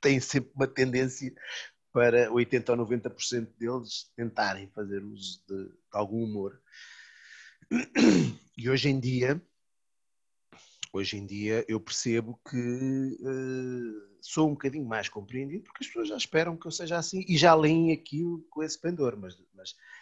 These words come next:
mas, mas também sei que, e eu not-, eu não noto isso, as pessoas no-, normalmente não me dizem, eu não recebo assim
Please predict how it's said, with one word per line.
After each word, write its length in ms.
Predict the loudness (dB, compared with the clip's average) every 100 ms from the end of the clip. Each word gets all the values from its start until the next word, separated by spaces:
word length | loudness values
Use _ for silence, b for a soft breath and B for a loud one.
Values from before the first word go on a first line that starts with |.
| b -10
mas, 260 | -8 -8 -8
mas 180 | -12
também 280 | -10 -14 -12
sei 400 | -10 -8 -8 -10 -10
que, 480 | -8 -6 -6 -8 -12
e 280 | -14 -12 -4
eu 120 | -2 2
not-, 260 | 2 2
eu 60 | 0
não 100 | 2
noto 300 | 0 0 -4
isso, 180 | -6 -10
as 60 |
pessoas 220 | -10 -10
no-, 140 | -10 -14
normalmente 540 | -10 -8 -8 -8 -10 -14
não 100 | -18 -18
me 60 |
dizem, 420 | -20 -20 -20 -20 _ _ _ -14
eu 120 | -10
não 80 | -10
recebo 360 | -8 -8 -8
assim 400 | -10 -12 -12 -16